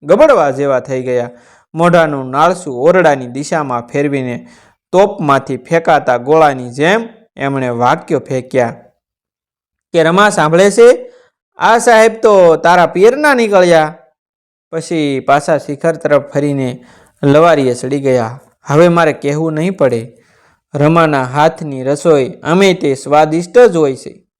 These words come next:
પણ હવે તો શિખર જોઈ રહ્યું,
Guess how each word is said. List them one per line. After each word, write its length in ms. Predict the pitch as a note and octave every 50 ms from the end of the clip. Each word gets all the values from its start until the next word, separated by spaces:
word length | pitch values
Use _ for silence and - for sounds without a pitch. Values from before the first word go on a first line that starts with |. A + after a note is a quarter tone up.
| _ _ _ _ _ _ _ _ _ _ _
પણ 140 | - D3 C3+
હવે 260 | B2+ B2+ C3 D3 D#3+
તો 500 | D#3+ D#3+ F3 F3 G3 A3 A3+ - - _ _ _ _ _ _ _ _ _ _ _ _ _ _ _ _ _ _
શિખર 600 | - - F#3+ F3+ F3+ G3+ F3+ D#3+ C#3 B2+ A#2 C3+ - _ _ _ _
જોઈ 300 | C#3 B2+ C3+ C#3 D#3+ E3
રહ્યું, 500 | D3+ C#3 B2 A#2+ A#2+ A#2 A#2+ - - _